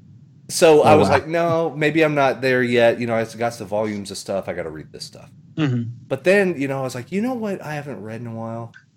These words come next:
Speaker 1: And I remember being a fan of. I remember that shit of the Spawn, like, Spawn Origins.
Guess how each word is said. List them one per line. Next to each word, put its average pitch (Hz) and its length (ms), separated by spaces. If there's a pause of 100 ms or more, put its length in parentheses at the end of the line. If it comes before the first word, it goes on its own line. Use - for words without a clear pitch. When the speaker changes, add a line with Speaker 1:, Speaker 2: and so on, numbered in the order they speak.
(180)
Speaker 1:
And 107 140
I 110 40
remember 131 380
being 135 200
a 113 40
fan 120 340
of. 117 260 (480)
I 156 120
remember 120 720 (240)
that 113 220
shit 104 380 (300)
of 87 340
the 85 120
Spawn, 80 720
like, 80 180
Spawn 143 360
Origins. 131 720